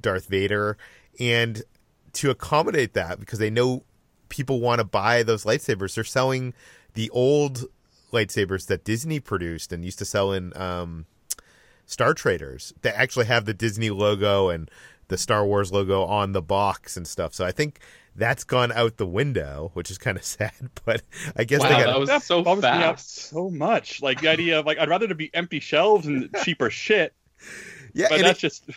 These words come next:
Speaker 1: and it is cheaper shit too. It's, uh, yeah, it's, um, it's, um, also, like, all, I, I mentioned all the Kyber crystals are sold out. Uh, those are the things that you put in if you build a lightsaber. You can put it in your lightsaber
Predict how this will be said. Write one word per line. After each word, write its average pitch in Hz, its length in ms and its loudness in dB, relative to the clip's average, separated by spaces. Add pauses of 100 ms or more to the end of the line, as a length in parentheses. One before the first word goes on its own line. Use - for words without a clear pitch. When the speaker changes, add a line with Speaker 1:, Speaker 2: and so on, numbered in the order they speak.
(640)
Speaker 1:
and 147 100 2
it 131 80 -2
is 147 200 2
cheaper 139 380 0
shit 127 320 0
too. 95 260 -2
It's, 90 160 -6
uh, 104 520 0
yeah, 90 260 -2
it's, 107 180 -6
um, 123 540 2 (440)
it's, 139 200 0
um, 139 380 4
also, 151 280 4
like, 139 240 -2
all, 127 200 2
I, 123 100 2 (140)
I 123 80 4
mentioned 123 280 -2
all 120 120 4
the 110 80 -2
Kyber 101 480 -2
crystals 127 420 -2
are 127 80 -2
sold 127 320 0
out. 123 520 4
Uh, 104 340 2
those 110 260 -2
are - 20 -8
the 101 80 -10
things 117 200 -4
that 113 80 -4
you 98 140 -4
put 113 200 0
in 107 340 -4
if 110 140 -12
you 107 60 -4
build 104 240 0
a - 20 0
lightsaber. 107 440 0
You 98 100 -8
can 98 100 -10
put 107 160 -2
it 101 120 0
in 104 80 -8
your 104 140 -2
lightsaber 107 520 -2